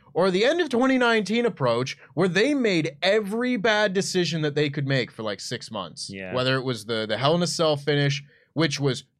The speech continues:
Speaker 1: two days after Brock beat Kofi in that
Speaker 2: Yeah,
Speaker 1: whole
Speaker 2: it
Speaker 1: deal.
Speaker 2: was, yeah.
Speaker 1: And leading that Brock Lesnar run into,
Speaker 2: Yeah.
Speaker 1: into everything.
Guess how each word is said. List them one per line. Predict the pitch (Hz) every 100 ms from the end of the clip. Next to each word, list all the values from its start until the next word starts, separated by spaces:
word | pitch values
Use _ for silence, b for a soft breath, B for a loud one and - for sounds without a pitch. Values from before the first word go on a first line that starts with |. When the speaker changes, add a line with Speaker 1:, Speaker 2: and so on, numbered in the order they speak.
| -
Speaker 1:
two | 123 185 269
days | 262 247 226 214
after | 208 196 - 170
Brock | 139 156 170 185 -
beat | - 175 165
Kofi | - 165 170 143 117 95 101 131 _ _ -
in | 135
that | 131 156 190
Speaker 2:
Yeah, | 165
Speaker 1:
whole | 156 143 123
Speaker 2:
it | 107
Speaker 1:
deal. | 101 95
Speaker 2:
was, | 92 123 113 98
yeah. | 113 120 113 101 _ _ -
Speaker 1:
And | 139 151
leading | 208 208 180 143
that | 160 175 139
Brock | 151 147 139
Lesnar | 143 135 135 127
run | 123 123 123
into, | 123 127 135
Speaker 2:
Yeah. | 120 104 98 - -
Speaker 1:
into | 147 139
everything. | 127 131 120 113 113 107 113